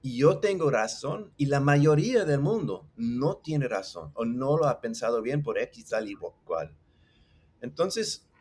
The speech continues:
no es aventarse a cualquiera cosa que suena bien, es pensar y investigar y hacer una decisión informada cuando uno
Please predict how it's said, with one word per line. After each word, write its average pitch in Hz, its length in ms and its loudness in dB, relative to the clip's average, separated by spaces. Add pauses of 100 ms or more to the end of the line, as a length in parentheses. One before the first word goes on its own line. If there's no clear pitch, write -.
(280)
no 190 300 4
es 311 140 0
aventarse 147 1080 0 (120)
a 101 360 -2
cualquiera 156 480 2
cosa 147 300 0
que 98 120 -10
suena 135 380 -2
bien, 139 360 -6 (440)
es 147 220 -8
pensar 143 760 -2 (460)
y 117 320 -8 (200)
investigar 123 880 -2 (460)
y 123 220 -2
hacer 147 300 0
una 196 180 -2
decisión 123 560 -4
informada 131 840 0 (300)
cuando 120 340 2
uno 160 460 0